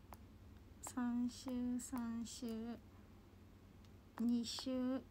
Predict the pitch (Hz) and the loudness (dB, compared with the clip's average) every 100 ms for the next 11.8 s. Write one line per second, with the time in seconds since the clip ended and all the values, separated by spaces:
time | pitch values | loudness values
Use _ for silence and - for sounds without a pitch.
0 | - 240 - - - 247 233 226 226 220 | 2 2 2 -2 0 2 2 2 0 0
1 | - - 233 226 220 - 208 226 247 214 | -4 -2 -2 -2 -4 -6 -4 -2 -2 -4
2 | - - - - - - - - - - | -12 -16 -16 -16 -16 -16 -16 -16 -16 -14
3 | - 254 262 262 247 247 247 - 226 214 | 0 2 4 4 2 2 0 -2 -2 0
4 | 202 196 - - - - - - - - | -2 -6 -14 -16 -16 -16 -16 -16 -16 -16
5 | - - 233 220 214 220 220 214 240 220 | -14 -4 -2 2 2 4 2 2 0 0
6 | 208 - - 208 - - - - - - | 0 -4 2 2 2 -4 -16 -16 -16 -16
7 | - - - - - - 233 233 240 226 | -16 -16 -16 -16 -16 -6 -2 4 6 4
8 | - - - - - - - - - - | -2 -12 -16 -16 -16 -16 -16 -16 -10 0
9 | 240 226 208 220 202 220 208 220 - 285 | 4 6 4 4 2 2 4 2 6 6
10 | - - - 415 320 359 214 262 262 262 | 4 6 12 12 12 12 12 12 12 10
11 | - 254 247 247 240 208 196 | 6 10 10 8 4 6 6